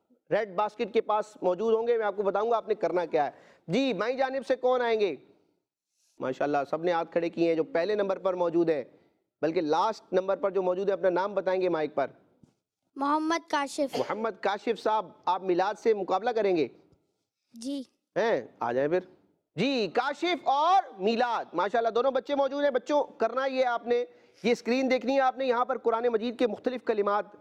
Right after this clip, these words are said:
Speaker 1: الفاظ آپ کو دکھائے جائیں گے، شو کیے جائیں گے، ٹھیک ہے؟ اس پر اعراب لگے ہوں گے، زیر زبر لگے ہوں گے، لیکن ایک آدھ کوئی حرف ایسا ہوگا جس میں ہم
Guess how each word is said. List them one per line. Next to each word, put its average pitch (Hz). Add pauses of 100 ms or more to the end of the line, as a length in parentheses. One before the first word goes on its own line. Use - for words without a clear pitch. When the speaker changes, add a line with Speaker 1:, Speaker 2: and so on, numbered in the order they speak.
Speaker 1:
الفاظ 190
آپ 180
کو 214
دکھائے 156
جائیں 139
گے، 135
شو 170
کیے 147
جائیں 120
گے، 113
ٹھیک 185
ہے؟ 262 (500)
اس -
پر 240
اعراب 208
لگے 226
ہوں 220
گے، 220
زیر 202
زبر 220
لگے 208
ہوں 220
گے، 220
لیکن 214 (100)
ایک 247
آدھ 247
کوئی 247
حرف 214
ایسا 233
ہوگا 226
جس 208
میں 233
ہم 220